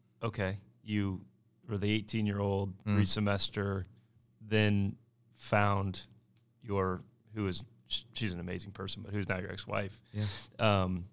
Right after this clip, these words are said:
Speaker 1: I, I wanna unpack that chapter
Speaker 2: Mm.
Speaker 1: next. But, but before we do, what's shame mean to you, and, and
Speaker 2: Hmm.
Speaker 1: how has that, um, <laughs> another, another softball, I
Speaker 2: Right.
Speaker 1: know.
Speaker 2: <laughs>
Speaker 1: Um,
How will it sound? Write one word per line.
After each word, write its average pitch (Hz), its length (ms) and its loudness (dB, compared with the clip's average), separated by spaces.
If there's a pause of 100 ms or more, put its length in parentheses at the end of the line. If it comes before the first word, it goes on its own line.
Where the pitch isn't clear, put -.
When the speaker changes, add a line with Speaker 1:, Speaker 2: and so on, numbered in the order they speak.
(440)
Speaker 1:
I, 120 80 0
I 110 180 2
wanna 113 240 6
unpack 98 400 -2
that 98 320 -4
chapter 104 640 -2
Speaker 2:
Mm. 127 140 6
Speaker 1:
next. - 380 0 (500)
But, 123 320 8 (440)
but 117 120 2
before 117 380 2
we 127 100 6
do, 107 640 2 (240)
what's - 200 -4
shame 110 460 2
mean 98 220 -2
to - 140 -8
you, 98 540 0
and, 104 220 0
and 107 160 0
Speaker 2:
Hmm. 123 80 2
Speaker 1:
how 120 240 10
has 101 260 0
that, 104 520 2 (760)
um, 104 380 4
<laughs> - 40 -14
another, 107 360 0 (140)
another 101 320 -2
softball, 98 600 -6
I 107 40 2
Speaker 2:
Right. 110 120 6
Speaker 1:
know. 92 200 0 (760)
Speaker 2:
<laughs> - 20 -
Speaker 1:
Um, 98 480 0